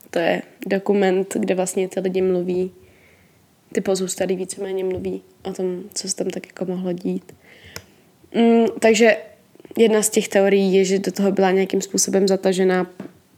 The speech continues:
případně byla jedním z těch zkoumaných subjektů. A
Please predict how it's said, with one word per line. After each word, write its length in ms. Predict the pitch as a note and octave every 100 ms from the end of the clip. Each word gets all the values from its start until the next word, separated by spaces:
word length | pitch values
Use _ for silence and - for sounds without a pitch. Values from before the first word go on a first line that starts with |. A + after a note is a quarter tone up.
| _ _ _
případně 560 | - - F#3 G3 F#3+ F#3
byla 240 | F3+ F3
jedním 420 | F3+ F3+ F3+ F3+ F#3
z 100 | -
těch 220 | G3+ -
zkoumaných 580 | - G3 F#3+ F#3 F#3+ -
subjektů. 680 | F#3 F3+ F#3 - - - - - _ - - _ - _ - _ _ -
A 580 | G#3 G3+ G3+ G3 G3+